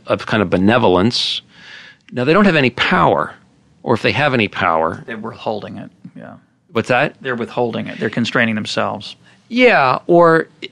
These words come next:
Speaker 1: I mean, if you want to turn this being with the invisible hand into the impartial spectator, then they have this moral power, this emanating moral power,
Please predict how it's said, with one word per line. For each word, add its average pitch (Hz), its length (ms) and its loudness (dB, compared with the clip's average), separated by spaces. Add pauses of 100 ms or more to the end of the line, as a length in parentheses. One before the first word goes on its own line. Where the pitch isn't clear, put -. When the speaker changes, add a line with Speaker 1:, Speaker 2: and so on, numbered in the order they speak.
(100)
Speaker 1:
I 165 80 0
mean, 151 240 4
if 143 160 0
you 143 80 4
want 147 180 4 (100)
to - 240 -14
turn 139 460 2
this - 480 -2 (640)
being 135 360 0
with 113 140 0
the 117 140 -2
invisible 113 560 0
hand 120 400 0
into 107 220 0
the 104 100 -2
impartial 104 440 0
spectator, 117 680 0
then 123 240 2
they 117 100 0
have 104 280 -2
this - 300 -4
moral 127 500 4
power, 95 680 4 (360)
this - 180 -2
emanating 117 720 4
moral 123 420 6
power, 101 600 4